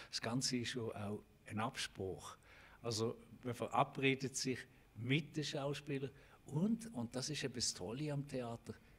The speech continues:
man verabredet sich auch, ohne dass man das merkt, mit den Zuschauern. Das Ganze ist eine Zusammenwirkung von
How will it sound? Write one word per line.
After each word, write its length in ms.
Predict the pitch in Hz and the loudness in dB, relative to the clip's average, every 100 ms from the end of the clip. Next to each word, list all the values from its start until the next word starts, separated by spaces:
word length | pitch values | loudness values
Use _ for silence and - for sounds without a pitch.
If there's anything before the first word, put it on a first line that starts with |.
| - | -6
man 100 | 110 | -4
verabredet 840 | - - 131 139 151 139 135 - | -2 0 2 2 2 2 2 -2
sich 220 | - 123 - | -2 -2 0
auch, 300 | 120 123 120 | 4 4 2
ohne 320 | - 160 202 185 | 4 8 8 8
dass 220 | 151 - | 2 2
man 120 | 135 | 2
das 220 | 123 - | 4 2
merkt, 400 | 113 135 160 - | 2 0 -2 -2
mit 240 | 127 123 - | 0 0 -2
den 100 | 113 | 0
Zuschauern. 720 | - 123 175 - 120 80 - - - - - - - - | 2 2 2 0 -2 -2 -6 -16 -20 -20 -16 -16 -16 -8
Das 140 | - | 0
Ganze 380 | - 143 - 147 | 4 6 6 2
ist 140 | 131 | 2
eine 120 | 123 113 | 2 2
Zusammenwirkung 880 | - 131 170 165 151 139 - 135 | 2 2 0 0 2 0 0 -6
von 260 | - 131 120 | -2 0 0